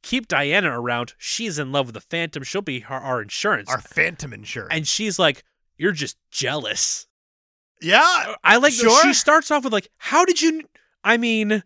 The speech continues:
Speaker 1: uh, what gives you that idea?" <laughs>
Speaker 2: For a strong female, which she is.
Speaker 1: She is.
Speaker 2: This
Speaker 1: Does-,
Speaker 2: doesn't help.
Speaker 1: it's not helping.
Speaker 2: And it's weird because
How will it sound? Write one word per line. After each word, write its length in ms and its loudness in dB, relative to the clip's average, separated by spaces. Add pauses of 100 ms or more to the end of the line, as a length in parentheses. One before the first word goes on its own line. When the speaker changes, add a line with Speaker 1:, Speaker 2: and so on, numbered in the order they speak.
(840)
Speaker 1:
uh, 100 -8
what 220 4
gives 260 0
you 60 -2
that 280 4
idea?" 560 -2
<laughs> 840 -10 (1000)
Speaker 2:
For 240 2
a 60 -2
strong 500 -2
female, 460 -10
which 160 -6
she 280 -4
is. 300 -6
Speaker 1:
She 200 -6
is. 480 -4 (840)
Speaker 2:
This 100 -14
Speaker 1:
Does-, 100 -8
Speaker 2:
doesn't 200 -8
help. 180 -12
Speaker 1:
it's 180 -14
not 280 -6
helping. 460 -4
Speaker 2:
And 100 4
it's 240 -8
weird 280 -2
because 520 -6